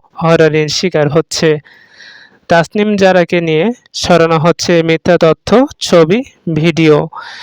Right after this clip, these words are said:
গোপন সূত্রে জানা যায়, যে সকল তথ্য বা ছবি ছড়ানো হয়েছে, সবই হচ্ছে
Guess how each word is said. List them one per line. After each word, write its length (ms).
গোপন 360
সূত্রে 320
জানা 300
যায়, 240
যে 100
সকল 320
তথ্য 260
বা 80
ছবি 260
ছড়ানো 380
হয়েছে, 320
সবই 320
হচ্ছে 360